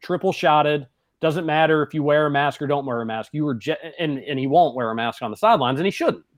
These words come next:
'cause they don't do anything. But please quit. And I can't believe he hit us with a two weeks to stop the spread like it's March twenty twenty.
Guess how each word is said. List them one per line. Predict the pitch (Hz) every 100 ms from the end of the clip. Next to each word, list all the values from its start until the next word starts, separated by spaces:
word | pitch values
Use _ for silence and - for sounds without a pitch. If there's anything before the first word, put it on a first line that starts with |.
| _
'cause | 156 127
they | 143
don't | 156 143
do | 196
anything. | 147 92 76 107 _ _ _ -
But | 139 151 139 _ _ _ _ _
please | - 185 135
quit. | - 110 95 _
And | 175 165
I |
can't | 165 214
believe | 160 156 135
he | 135
hit | 143
us | 131 123
with | 131 -
a | 120
two | 113 160
weeks | 139 131 -
to | 123
stop | - 123 -
the |
spread | 110 - 127 117
like | 117 110
it's | 107 - -
March | 131 120 -
twenty | - 110 104
twenty. | 107 80 113